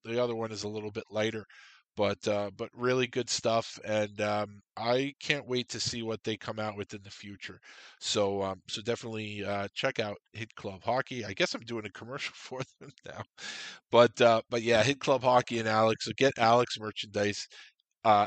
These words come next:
on the Hit Club Hockey website. And Alex's latest episode was with Luke Gadzik, and it was a really good one. Luke has, uh, his post-career has brought him to do his own show. I don't remember what it's called, but, um, I follow it. But Luke was great. He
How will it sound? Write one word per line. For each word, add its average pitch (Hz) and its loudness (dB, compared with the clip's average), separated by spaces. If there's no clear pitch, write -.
on 110 0
the 104 -4
Hit 120 -2
Club 104 -2
Hockey 110 -2
website. 101 -2
And 110 0
Alex's 147 4
latest 135 2
episode 123 -2
was 113 0
with 113 -4
Luke 127 -8
Gadzik, 117 4
and 107 -2
it 107 -10
was 101 -10
a 110 -8
really 147 2
good 117 -4
one. 110 0
Luke 123 -10
has, 113 2
uh, 107 4
his 135 -4
post-career 127 2
has 113 4
brought 117 2
him 113 -2
to - -8
do 113 -6
his 117 -2
own 156 0
show. 104 -6
I 95 0
don't 110 -4
remember 104 -6
what 101 -2
it's - -12
called, 98 -4
but, 95 -8
um, 98 -2
I 95 -8
follow 127 6
it. 104 -2
But 117 0
Luke 165 0
was 160 -2
great. 131 4
He 117 0